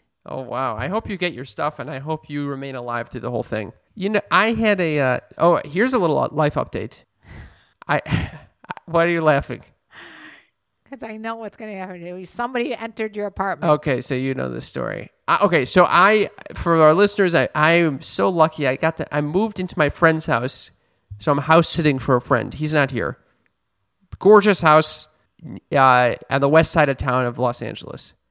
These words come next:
Speaker 1: I am
Speaker 2: Which,
Speaker 1: over the
Speaker 2: wait, people,
Speaker 1: fucking
Speaker 2: a lot,
Speaker 1: moon.
Speaker 2: a lot of people don't know what this means. It's like the rest of the family's on the east side.
Speaker 1: Yeah.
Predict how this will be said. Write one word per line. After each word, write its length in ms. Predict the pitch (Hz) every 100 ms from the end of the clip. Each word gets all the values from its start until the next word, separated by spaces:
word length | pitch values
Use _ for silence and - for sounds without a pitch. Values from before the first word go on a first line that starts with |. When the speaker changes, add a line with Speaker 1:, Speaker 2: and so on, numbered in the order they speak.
| _ _ _ -
Speaker 1:
I 140 | 208
am 200 | 185 151
Speaker 2:
Which, 100 | 185
Speaker 1:
over 340 | 196 190 180 175
the 80 | 202
Speaker 2:
wait, 100 | 190
people, 200 | 180 240
Speaker 1:
fucking 280 | 226 233 208
Speaker 2:
a 20 |
lot, 100 | 226
Speaker 1:
moon. 180 | 185 170
Speaker 2:
a 20 |
lot 80 | 175
of 60 | 392
people 260 | 359 262
don't 180 | 254 233
know 120 | 226 220
what 140 | 214
this 180 | 185 -
means. 260 | 214 147 _ - - _ _ _
It's 320 | 240 226 - - _ _
like 260 | 233 220 - - _ - - _ _
the 100 | 214
rest 240 | 233 269 269
of 60 |
the 80 | 226
family's 300 | 220 208 202
on 100 | 175
the 160 | 165 202
east 140 | 180
side. 380 | - 120 123 _ _ _ _
Speaker 1:
Yeah. 260 | 123 104